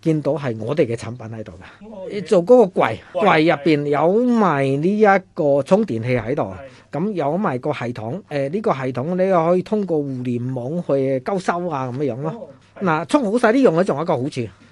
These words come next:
Speaker 1: 為通常呢，我哋用電呢，響下半夜呢，即係過咗十二點呢，用電係最少嘅。
Speaker 2: 係。
Speaker 1: 噉我盡量利用返呢段時間嚟充電。
Speaker 2: 哦。
Speaker 1: 係，又平啲，又環保啲呢，冇嘥咗啲電呢。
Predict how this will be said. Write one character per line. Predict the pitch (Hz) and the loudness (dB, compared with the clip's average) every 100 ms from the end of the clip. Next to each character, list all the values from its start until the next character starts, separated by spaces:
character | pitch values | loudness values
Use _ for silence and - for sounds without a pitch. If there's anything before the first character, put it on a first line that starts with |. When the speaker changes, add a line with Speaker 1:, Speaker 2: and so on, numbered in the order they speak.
| - | 0
Speaker 1:
為 | 262 | 2
通 | 269 302 | 2 2
常 | 139 131 | 0 0
呢， | 170 190 | -4 -4
我 | 127 160 | -4 0
哋 | 196 | 2
用 | 139 117 117 | 2 -2 -4
電 | 110 104 | -6 -6
呢， | 123 | -4
響 | 165 110 139 | -4 -4 -6
下 | - - 120 110 | -8 -10 -10 -8
半 | 139 139 131 | -4 -2 0
夜 | 127 107 107 | 0 -2 -4
呢， | 139 147 _ | -6 -6 _
即 | 196 | -4
係 | |
過 | 180 156 | -2 0
咗 | 147 151 | 0 0
十 | |
二 | 127 110 110 | -2 -4 -6
點 | 107 135 | -6 -4
呢， | |
用 | 165 113 110 | -4 -6 -8
電 | 104 | -10
係 | 95 | -8
最 | 113 | -8
少 | 104 90 | -8 -8
嘅。 | 113 98 - _ | -10 -10 -14 _
Speaker 2:
係。 | - - - | -18 -14 -4
Speaker 1:
噉 | 147 | 0
我 | 202 208 | 0 2
盡 | 165 123 | 2 0
量 | 117 117 | 0 -2
利 | 113 107 | -2 -4
用 | 107 104 | -4 -8
返 | 107 165 - - | -6 -6 -6 -2
呢 | 214 220 | 0 2
段 | 127 | 0
時 | 104 | -4
間 | 101 104 | -10 -12
嚟 | 95 | -8
充 | 120 | -8
電。 | 107 90 | -8 -10
Speaker 2:
哦。 | - - - - - | -14 -18 -20 -20 -10
Speaker 1:
係， | 147 | -6
又 | 156 | 0
平 | 165 165 | 0 2
啲， | 208 - _ - - | 0 -2 _ -20 -2
又 | 160 131 131 | 0 0 -2
環 | 165 135 | -2 0
保 | 135 | 0
啲 | 175 214 | 0 0
呢， | 208 208 196 135 | -2 -4 -8 -4
冇 | 135 | -4
嘥 | 170 214 185 | -2 0 2
咗 | 190 | 2
啲 | 220 | 0
電 | 196 160 | -2 -4
呢。 | 190 | -6